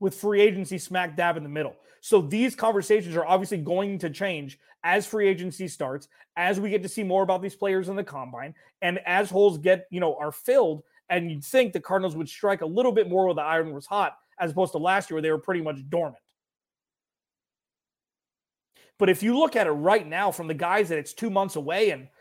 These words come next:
free agency hasn't started yet, and I told you the Cardinals could trade back to six, pick up a first round pick, extra first round pick next year, another draft pick this year in the top three rounds, and draft your corner for the future, you'd say that's a bad spot to be in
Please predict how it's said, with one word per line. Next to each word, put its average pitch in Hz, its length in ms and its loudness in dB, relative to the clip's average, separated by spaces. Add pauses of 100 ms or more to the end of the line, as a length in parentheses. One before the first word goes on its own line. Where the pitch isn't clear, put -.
(120)
free 196 220 2
agency 196 240 2
hasn't 147 260 -2
started 226 420 0
yet, 123 240 -10 (200)
and 156 100 -6
I 220 120 4
told 202 340 2
you 233 80 -2
the 185 100 0
Cardinals 220 320 -2
could 151 140 -10
trade 190 220 -4
back 208 180 -2
to 160 80 -14
six, - 460 -8 (440)
pick 233 160 6
up 254 100 6
a 233 40 4
first 214 320 0
round 214 220 -4
pick, 214 180 -2
extra 185 280 -2
first 220 260 -4
round 208 140 -2
pick 202 140 -2
next 160 340 -8
year, 240 200 -4 (280)
another 190 400 4
draft 170 420 -4
pick 214 180 0 (140)
this 196 240 -6
year 240 180 -2
in 202 60 -4
the 170 80 -8
top 190 280 -8
three 196 180 -2
rounds, 170 420 -4 (260)
and 220 280 -2
draft 175 400 -4
your 175 180 -2
corner 190 380 -2
for 202 100 -12
the 156 80 -4
future, 208 480 -6 (220)
you'd 190 120 -4
say 240 160 6
that's 214 220 2
a 175 60 2
bad 143 440 -2
spot 180 380 -6
to 160 80 -8
be 202 240 -4
in 370 180 -4